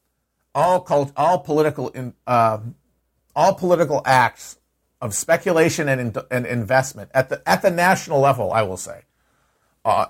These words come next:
effect to engaging in a sterilely reactionary bourgeois, uh,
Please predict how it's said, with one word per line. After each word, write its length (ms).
effect 640
to 400
engaging 680
in 540
a 420
sterilely 1300
reactionary 920
bourgeois, 920
uh, 320